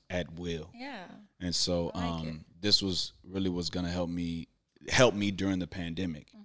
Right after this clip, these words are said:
Speaker 2: Mm-hmm.
Speaker 1: when it was at its, its peak. I
Speaker 2: Mm-hmm.
Speaker 1: was able to just stay at the, at the crib and just, uh, still vibe. But, um, going back to what I was saying, um, nothing that you do surprises me, right? So a T V show, um,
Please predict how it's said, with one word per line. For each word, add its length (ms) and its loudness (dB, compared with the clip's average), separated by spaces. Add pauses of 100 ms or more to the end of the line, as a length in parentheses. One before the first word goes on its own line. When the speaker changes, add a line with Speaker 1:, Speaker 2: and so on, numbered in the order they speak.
Speaker 2:
Mm-hmm. 260 -10
Speaker 1:
when 140 2
it 60 6
was 160 4
at 140 4
its, 320 0
its 300 -2 (100)
peak. 500 4
I 40 -10
Speaker 2:
Mm-hmm. 180 2
Speaker 1:
was 100 0
able 220 0
to 60 -8
just 200 0
stay 200 0
at 100 -6
the, 200 -8
at 140 -2
the 80 -16
crib 540 -2 (440)
and 160 -4
just, 320 0
uh, 200 -2
still 320 2
vibe. 580 0 (460)
But, 260 0
um, 460 -2 (840)
going 220 6
back 180 4
to 80 -4
what 120 -2
I 60 -2
was 160 -2
saying, 480 0
um, 340 -6
nothing 300 0
that 180 -2
you 40 -4
do 160 -4
surprises 800 -4
me, 240 -6 (240)
right? 300 -6 (360)
So 260 0
a 40 -2
T 300 4
V 160 -2
show, 420 -2 (400)
um, 320 -10